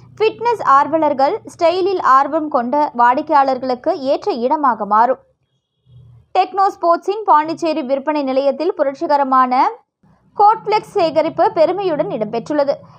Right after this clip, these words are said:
இது உடலுக்கு நீடித்த இதமளிப்பதாகவும் ஆடையின் செயல்திறனில் ஒரு புதிய திருப்பு முனையாகவும் இருக்கிறது.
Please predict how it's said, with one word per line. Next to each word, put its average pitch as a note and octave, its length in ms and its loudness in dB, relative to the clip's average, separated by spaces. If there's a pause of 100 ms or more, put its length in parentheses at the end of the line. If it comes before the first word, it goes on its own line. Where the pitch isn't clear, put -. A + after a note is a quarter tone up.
இது D#4+ 200 0
உடலுக்கு F4+ 400 0
நீடித்த D#4+ 440 -4
இதமளிப்பதாகவும் C#4+ 1000 0
ஆடையின் D4+ 560 2
செயல்திறனில் D4+ 560 -2
ஒரு C4 220 0
புதிய F#4 380 -2
திருப்பு E4+ 280 -2
முனையாகவும் A#3+ 640 -2
இருக்கிறது. B3 500 -4